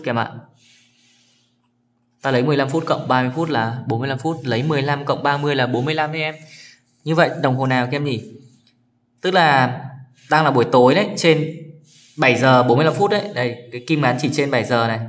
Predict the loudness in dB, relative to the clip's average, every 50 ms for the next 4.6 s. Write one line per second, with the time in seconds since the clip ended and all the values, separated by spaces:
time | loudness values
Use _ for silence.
0 | -12 -16 -20 _ _ _ _ _ _ _ -12 -8 -6 -4 -4 -4 -6 -8 -12 -12
1 | -10 -4 0 2 2 4 4 2 2 2 2 2 2 2 2 0 0 -2 -2 -6
2 | -6 -6 -6 -4 -2 -2 -2 -4 -6 -8 -14 -18 _ _ _ _ _ _ _ _
3 | _ -4 -2 0 2 2 2 2 2 2 2 4 2 2 2 0 -4 -6 -6 -6
4 | -4 -2 -2 -2 -2 0 2 2 2 2 0 -2